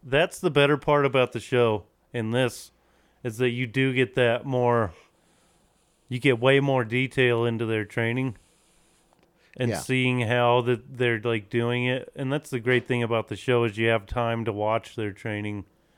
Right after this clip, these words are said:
Speaker 1: And that was, like, actually one of my favorite parts about Dragon Ball Z and, like, all of it was always, like, seeing how they reached that new level.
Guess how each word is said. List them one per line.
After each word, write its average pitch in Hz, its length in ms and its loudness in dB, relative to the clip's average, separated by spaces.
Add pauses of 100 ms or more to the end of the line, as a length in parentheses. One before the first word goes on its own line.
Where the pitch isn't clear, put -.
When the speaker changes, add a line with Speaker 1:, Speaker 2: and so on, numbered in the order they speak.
(380)
Speaker 1:
And 127 120 -2
that 170 140 2
was, 143 200 -2
like, 139 200 2
actually 139 580 0
one 127 180 -2
of 127 60 -2
my 113 140 0
favorite 120 340 -2
parts 123 340 -4
about 117 340 -2
Dragon 113 380 -4
Ball 110 220 -2
Z 117 380 -4
and, 113 200 -4
like, 107 200 -8 (320)
all 135 280 0
of 110 120 -4
it 117 240 -6 (800)
was 117 140 -2
always, 123 400 2
like, 120 180 0
seeing 135 540 0
how 120 300 0
they 123 220 2
reached 117 580 -4 (640)
that 113 320 -2
new 113 180 -2
level. 107 460 -6